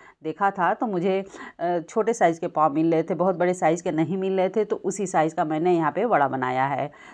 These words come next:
अब इसे तल लेंगे, एक बार में तीन चार आसानी से, अ,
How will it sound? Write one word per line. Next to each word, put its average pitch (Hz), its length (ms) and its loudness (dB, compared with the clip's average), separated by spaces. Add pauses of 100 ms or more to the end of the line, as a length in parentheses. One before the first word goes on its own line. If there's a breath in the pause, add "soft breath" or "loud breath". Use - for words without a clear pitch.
(420 loud breath)
अब 190 200 0
इसे 254 380 -2
तल 151 120 -2
लेंगे, 196 360 -2 (420 loud breath)
एक 220 220 0
बार 233 160 4
में 269 280 -2
तीन 190 260 -4
चार 202 240 4
आसानी 170 400 2
से, 247 160 0
अ, - 100 -4